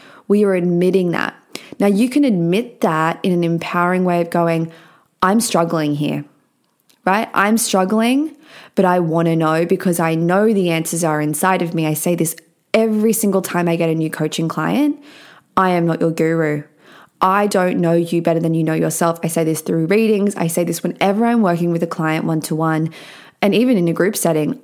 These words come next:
"I don't know. I cannot speak to your experience. I cannot speak to your evolution and who you are.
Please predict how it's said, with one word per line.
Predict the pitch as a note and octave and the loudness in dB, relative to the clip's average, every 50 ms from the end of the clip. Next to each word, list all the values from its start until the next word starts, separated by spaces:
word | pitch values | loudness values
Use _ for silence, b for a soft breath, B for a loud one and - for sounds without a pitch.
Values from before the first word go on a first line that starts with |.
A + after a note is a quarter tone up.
| - - | -4 -2
"I | F3+ F#3 A#3+ C#4 | 0 0 2 2
don't | A3+ A3+ G3+ F#3 F#3 - F#3+ | 2 2 2 2 0 0 0
know. | E3+ E3 E3 F3 E3+ D#3 D#3+ E3 - - - E3+ | 0 2 2 2 2 2 0 -2 -2 -2 -2 0
I | E3+ F#3 A#3 C4 C4+ A#3+ B3+ - | 0 2 2 2 0 -2 -4 -4
cannot | - A#3 G3+ F#3 F3+ E3+ E3+ - - | -2 0 0 2 2 0 0 -2 -4
speak | - - - - D#3 D#3+ G#3 B3 B3 - - B B B B B B B | -6 -6 -4 -2 -2 -2 -2 -2 -6 -8 -16 B B B B B B B
to | - - G3 | 0 0 2
your | F#3+ F3+ D#3+ E3+ D#3+ D#3+ D#3+ D#3+ D#3+ E3 E3+ E3 E3 - - _ _ - | 2 2 2 2 2 2 2 2 2 0 0 -2 -4 -10 -20 _ _ -6
experience. | - E3+ - - - - - D#3+ D#3 E3 F3+ G3+ A#3 B3+ B3 - - | -6 -6 -4 -4 -6 -4 -2 -2 -2 0 0 0 0 0 -2 -2 -2
I | E3+ E3 | -2 -2
cannot | E3 - F3 F3 E3+ E3 E3 - - | -2 -2 -2 0 0 0 -2 -4 -6
speak | - - - - F3 E3+ E3+ - - B B B B B B _ | -8 -4 -2 0 0 0 -2 -4 -10 B B B B B B _
to | - - - F#3+ F3 E3+ E3 E3 D#3+ D#3 D#3+ B B B B B B B B B B B _ _ | -4 -2 0 2 2 2 2 0 -2 -2 -6 B B B B B B B B B B B _ _
your | - F3 E3+ E3+ E3 E3 E3+ E3 E3 - | -4 -2 0 0 2 2 2 2 2 0
evolution | - F3 D#3+ E3+ E3 D#3+ D#3+ D#3 E3 E3 - A#3 A#3 B3+ C4+ C#4 | 0 -2 0 0 0 0 0 0 -2 -2 -2 0 0 0 0 0
and | - - E3+ D#3+ D3+ | 0 -2 -2 -2 0
who | C#3+ E3+ F3 | 0 0 0
you | F3 E3 E3 E3 E3 - - | 0 2 0 0 0 0 0
are. | F2 - E3 F3 G#3+ C4+ C#4 | 0 0 0 0 0 -2 -4